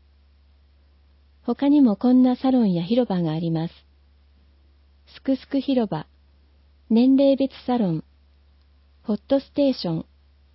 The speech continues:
移動サロン、野外サロン、保育園の園庭開放。小さな写真です。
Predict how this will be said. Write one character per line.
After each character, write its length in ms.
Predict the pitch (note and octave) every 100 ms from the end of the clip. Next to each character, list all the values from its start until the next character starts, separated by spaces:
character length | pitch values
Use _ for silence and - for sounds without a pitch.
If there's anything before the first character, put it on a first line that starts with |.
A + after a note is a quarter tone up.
| _ _ _ _
移 120 | - G#3+
動 220 | C4+ C#4
サ 180 | - B3+
ロ 120 | F#3+
ン、 200 | E3 G#3 _ _ _ _ _ _
野 140 | G3+ G#3
外 240 | B3+ C4
サ 200 | - B3+
ロ 120 | G#3+
ン、 200 | E3+ - _ _ _ _ _ _ _ _ _
保 120 | B3+
育 240 | C#4 - D4
園 220 | C4 F#3
の 120 | E3
園 200 | G3 A3 A3
庭 180 | A3 G#3+
開 260 | G#3 G3+
放。 400 | G3 G3 F#3 E3+ _ _ _ _ _ _ _ _ _ _ _ _ _ _ _ _ _ _
小 200 | D4 C#4+
さ 80 | A#3+
な 120 | G3
写 160 | - F3
真 280 | - G#3 G3+
で 160 |
す。 60 | G#3